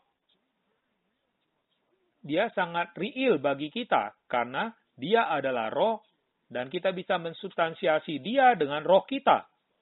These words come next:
Kita bisa memberikan substansi dengan roh kita. Manusia diciptakan Allah dengan roh, sehingga dia bisa mengontak Allah, menerima Allah, menyembah Allah,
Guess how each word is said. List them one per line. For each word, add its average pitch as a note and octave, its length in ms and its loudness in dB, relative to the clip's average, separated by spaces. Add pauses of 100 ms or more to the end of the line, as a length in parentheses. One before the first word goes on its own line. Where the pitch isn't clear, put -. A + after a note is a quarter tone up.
(640)
Kita D#3+ 320 -2
bisa F3 240 -4
memberikan D#3 320 -6
substansi F#3+ 800 -6
dengan C3+ 480 -10 (240)
roh C#3+ 240 2
kita. C#3 400 -2 (3250)
Manusia C#3+ 320 -4
diciptakan G3 480 -4
Allah F#3 320 2
dengan D#3+ 320 -4
roh, G#3 400 2 (320)
sehingga C3+ 960 2
dia C3+ 240 -2
bisa A#3 320 0
mengontak F#3+ 480 -2
Allah, F#3 340 4
menerima G3+ 540 0
Allah, F#3 500 4
menyembah A3 580 2 (140)
Allah, F3+ 200 4